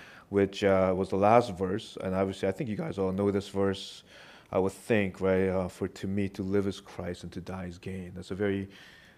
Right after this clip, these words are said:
very famous, very powerful verse. I remember as a kid, uh, I used to love that verse because, you know, uh, growing up at, at retreats and things, they would make us memorize scripture before we could eat our meals.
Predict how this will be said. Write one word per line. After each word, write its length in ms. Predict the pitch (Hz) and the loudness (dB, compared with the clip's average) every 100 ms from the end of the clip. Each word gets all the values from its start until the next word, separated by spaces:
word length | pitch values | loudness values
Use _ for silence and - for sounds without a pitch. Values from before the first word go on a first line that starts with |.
| _ | _
very 300 | 95 104 135 | 4 8 10
famous, 460 | 131 - 120 120 117 | 8 4 4 4 2
very 160 | 110 107 | 2 0
powerful 640 | - - 104 104 - 101 | -2 0 2 2 0 -6
verse. 420 | 95 95 95 - | 0 2 2 0
I 40 | |
remember 200 | 104 120 | 2 6
as 160 | 117 92 | 6 6
a 40 | |
kid, 520 | 95 - - 110 95 90 | -2 -10 0 4 4 2
uh, 120 | 92 | -2
I 100 | 92 | -4
used 120 | 95 | -2
to 60 | 101 | 0
love 220 | 98 98 | 2 2
that 140 | 98 | 0
verse 280 | 87 92 90 | 0 -4 -4
because, 560 | - - 92 87 - - - - - - | -8 -8 -6 -6 -10 -20 -20 -20 -20 -14
you 80 | - | -2
know, 340 | 101 90 90 - - | 0 0 -4 -8 -12
uh, 80 | 87 82 | -12 -2
growing 300 | 104 104 101 | 2 4 4
up 340 | 98 92 - - | 2 2 -2 -10
at, 300 | - - - - | -12 -12 -16 -8
at 80 | 92 | -6
retreats 460 | 95 - 101 95 | -6 -4 -4 -4
and 120 | 92 | -6
things, 200 | - 90 | -6 -6
they 100 | 90 | -2
would 80 | 95 | -2
make 160 | 95 92 | -2 -4
us 140 | - | -6
memorize 340 | 95 95 92 - | -4 -2 -4 -6
scripture 560 | - 95 - - 87 - | -8 -10 -8 -10 -12 -14
before 180 | 90 92 | -8 -6
we 60 | |
could 160 | 92 92 | -4 -4
eat 120 | 101 | -2
our 120 | 90 | -2
meals. 560 | 87 95 87 80 - | -2 -4 -4 -10 -18